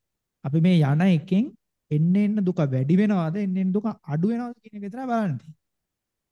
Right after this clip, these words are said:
දැන් සමහර වෙන්න භවනාව එකම තැන නතර. දැන් කවුද සරණාගෙන් නේද? භාවනාව තියෙන ගොඩ. ගොඩක් එක තැන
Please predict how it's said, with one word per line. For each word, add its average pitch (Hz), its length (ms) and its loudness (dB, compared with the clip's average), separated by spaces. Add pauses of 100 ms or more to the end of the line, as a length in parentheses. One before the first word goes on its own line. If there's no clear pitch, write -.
(1300)
දැන් 147 120 -2
සමහර 151 320 2
වෙන්න 175 200 2
භවනාව 160 420 0 (300)
එකම - 280 -4
තැන 196 180 0
නතර. 170 200 0
දැන් 139 180 -4
කවුද 147 220 -4
සරණාගෙන් 165 540 -4
නේද? 156 260 -10 (580)
භාවනාව 147 400 -6
තියෙන 165 240 -6
ගොඩ. 160 160 -10 (560)
ගොඩක් 156 260 -2
එක 170 180 0
තැන 170 260 2